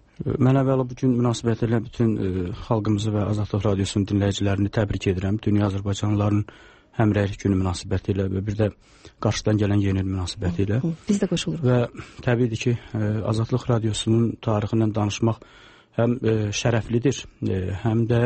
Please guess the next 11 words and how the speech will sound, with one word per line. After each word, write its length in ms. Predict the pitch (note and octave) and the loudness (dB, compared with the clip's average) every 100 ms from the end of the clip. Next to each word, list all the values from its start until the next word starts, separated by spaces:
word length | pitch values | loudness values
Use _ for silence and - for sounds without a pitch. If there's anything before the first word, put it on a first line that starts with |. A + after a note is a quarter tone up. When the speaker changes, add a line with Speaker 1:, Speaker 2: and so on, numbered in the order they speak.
| B2 | 0
Speaker 1:
çətindir. 640 | - A#2 - A#2 F2+ - - - - - - - | -2 -2 0 0 0 -4 -14 -20 -20 -20 -20 -4
Çünki 300 | C#3+ C3+ C#3 | 0 2 2
Azadlıq 440 | B2+ B2 B2 C3 B2+ | 0 -2 -4 -2 0
Radiosu 520 | A#2+ A#2 A2 C#3 C3+ - - | 0 0 0 0 -2 -2 -4
<clears throat> 380 | - - G#2+ G#2+ | -4 -4 -4 -2
yarandığı 340 | A2 A2+ A2+ A2+ | 0 0 0 0
vaxtdan 340 | A2 - A#2+ A2+ | -2 0 0 0
bu 80 | |
günə 180 | A#2+ A2+ A2+ | 2 2 2
qədər 240 | A2 A#2 - - - _ - | 0 0 -4 -20 -20 _ -2
elə 200 | B2 | 0